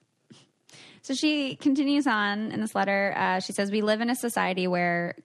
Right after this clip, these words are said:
quote, perfect women are splashed everywhere and sexualized.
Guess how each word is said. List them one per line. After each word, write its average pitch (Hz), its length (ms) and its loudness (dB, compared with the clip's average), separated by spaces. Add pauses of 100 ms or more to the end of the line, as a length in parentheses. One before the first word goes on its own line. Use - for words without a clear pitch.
quote, - 300 -6
perfect 196 560 0
women 196 500 -2 (320)
are 190 140 -2
splashed 185 420 -2
everywhere 208 480 0
and 185 220 -4
sexualized. - 800 -4